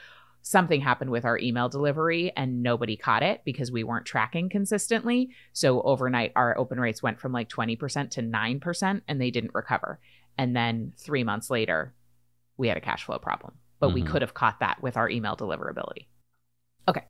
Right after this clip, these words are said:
Speaker 2: Yeah. Just, oh, and then financial cl-, clarity. I mean, having a meeting with your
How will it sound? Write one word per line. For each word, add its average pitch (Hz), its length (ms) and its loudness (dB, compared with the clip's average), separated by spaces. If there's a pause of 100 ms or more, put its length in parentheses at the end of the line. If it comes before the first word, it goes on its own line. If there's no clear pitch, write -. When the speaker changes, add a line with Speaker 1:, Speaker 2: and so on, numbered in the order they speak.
(580)
Speaker 2:
Yeah. 113 160 8 (1400)
Just, - 240 8 (140)
oh, 180 220 12
and 175 120 10
then 165 320 6
financial 160 500 8
cl-, 151 140 2
clarity. 165 460 10
I 107 60 8
mean, 123 200 10
having 135 400 8
a 143 60 8
meeting 123 340 10
with 113 180 6
your 107 400 10